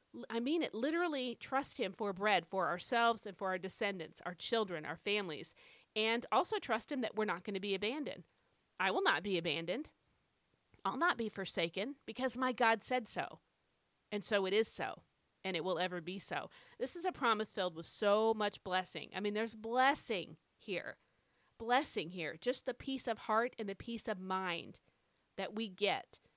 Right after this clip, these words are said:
from a promise like this. It's actually worth more than gold. And I really do mean that literally. It's worth, what dollar amount do you think people would pay for this? Like, it's worth more than gold. And so, saying all that,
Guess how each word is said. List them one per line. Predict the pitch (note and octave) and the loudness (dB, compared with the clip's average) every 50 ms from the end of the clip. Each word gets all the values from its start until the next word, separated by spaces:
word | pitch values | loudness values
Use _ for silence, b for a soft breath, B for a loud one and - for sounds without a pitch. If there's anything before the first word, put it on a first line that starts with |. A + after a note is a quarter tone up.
| _ _ | _ _
from | - G3 F#3 F3+ | -2 0 2 2
a | E3+ | 0
promise | E3 - G3 F3+ F3 F#3 G3 - - | 0 2 2 2 2 0 0 -2 -2
like | A3 G#3+ G#3 - | -2 -2 0 -2
this. | A3+ A#3+ - | -2 0 0
It's | B3 B3+ - - | 0 -2 0 0
actually | - D#4+ G#4+ - - B4 G#4+ | 0 0 0 0 2 2 2
worth | D#4 G#3 G#3+ G#3+ A3 A3+ - - - - - | 4 4 4 4 4 2 0 -4 -14 -14 -6
more | A3 G#3 G3+ G3+ | 0 2 2 2
than | G3+ F#3+ F3+ F3 | 2 2 -2 0
gold. | E3 - F3 D#3+ D#2 - - - - _ _ - | 2 2 2 2 2 -2 -8 -12 -18 _ _ -6
And | F#3+ F#3+ F#3+ | -4 -2 -2
I | |
really | G3 G#3+ B3+ C4+ C4+ B3 | -2 -2 -2 -2 -2 -4
do | B3 A#3+ | -4 -4
mean | A3 A3 G#3 | -4 -2 -2
that | G3 F#3 - - | 0 -2 -2 -2
literally. | F#3+ F#3 F3 E3+ D#3+ - - C#3 | -2 -2 -2 -4 -4 -4 -4 -4
It's | E3+ F#3 - - | -4 -4 -4 -4
worth, | - G#3+ G#3+ G#3+ B B B B B B | -2 -2 -2 -2 B B B B B B
what | - A#3+ A3 | 2 2 4
dollar | - A#3+ A3 A3 A#3+ A#3 | 6 8 8 8 8 6
amount | A3 G3+ F3+ D#3+ C3+ | 4 2 0 -2 -2
do | - F#3+ | -4 -6
you | F#3 | -4
think | - - D3 - | -4 -6 -6 -6
people | - G3+ F#3 - F3+ | -8 -8 -6 -4 -2
would | F3 E3+ E3 | -2 -2 -2
pay | - - G3 G3 | -2 -2 -4 -2
for | G3 - E3 | -4 -6 -8
this? | - - E3 - | -8 -8 -8 -8
Like, | - F3 E3 | -8 -8 -4
it's | - B3 C4+ - - - | -4 -4 -4 -4 -8 -12
worth | - G3 F#3+ G3 F#3+ F#3+ F#3+ - - - | -10 -6 -2 0 0 0 -2 -4 -6 -12
more | G#3 G3 F#3 F#3 F3+ F3+ | -10 -6 -4 -4 -4 -4
than | D#3+ E3 E3 | -4 -8 -6
gold. | D#3 E3 D#3+ D3 G#2 F2+ - B B B B B B B B B _ | -4 -2 0 0 -2 -4 -6 B B B B B B B B B _
And | G#3 G3+ G3 G3 F#3+ F#3+ F#3+ E3+ - - | 0 2 2 2 0 -2 -4 -8 -10 -10
so, | - - - G#3 F#3+ F3+ F3+ F3+ F#3 F3+ F3+ - _ | -6 -2 2 4 6 6 6 4 4 2 -2 -8 _
saying | - - - G3+ F#3 G3+ A#3 | -10 -4 0 0 0 2 2
all | A#3+ A#3+ C4 C4+ | 2 2 2 4
that, | C#4+ A#3+ G3+ F3+ F#3 F3 | 4 6 6 6 4 2